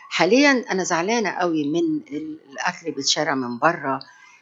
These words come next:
الاعتماد على الغير، ال-، يعني لازم السيدة برضو تبقى هي اللي بت-،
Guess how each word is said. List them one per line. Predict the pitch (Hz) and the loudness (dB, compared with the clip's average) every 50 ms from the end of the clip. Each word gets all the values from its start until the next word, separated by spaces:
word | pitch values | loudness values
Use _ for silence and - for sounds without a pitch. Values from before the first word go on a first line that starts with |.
| _ - | _ 0
الاعتماد | - 156 147 139 - - 143 127 127 - - 156 156 185 190 - - | 0 0 2 0 0 0 0 0 -2 -2 -2 2 4 4 4 4 2
على | 135 135 139 135 139 | 0 0 0 0 0
الغير، | 131 131 143 127 147 160 185 190 175 165 165 160 151 | -2 -2 -2 -2 0 2 4 6 6 6 6 4 2
ال-، | 147 147 - - 139 131 127 123 135 135 127 131 131 131 131 131 127 127 131 - _ _ _ _ _ _ _ _ _ - | 0 -4 -8 -8 -6 -6 -8 -10 -12 -12 -12 -10 -10 -12 -12 -12 -12 -14 -16 -18 _ _ _ _ _ _ _ _ _ -6
يعني | - 139 139 131 131 131 143 147 151 | -2 0 0 0 0 2 2 2 6
لازم | 165 202 240 247 220 208 165 | 8 8 8 8 8 4 2
السيدة | 156 151 - - 151 139 156 190 180 165 | 2 2 2 0 0 2 2 4 4 4
برضو | 151 170 180 202 180 185 202 202 - _ _ _ _ _ _ _ _ _ _ - - - _ _ - | 4 4 2 0 0 -2 -6 -8 -8 _ _ _ _ _ _ _ _ _ _ -20 -20 -20 _ _ -14
تبقى | - - - - | -10 -8 -6 -2
هي | 135 190 208 208 185 | 2 4 4 4 4
اللي | 165 160 | 2 -2
بت-، | - - - _ _ _ - - | -8 -12 -16 _ _ _ -20 -20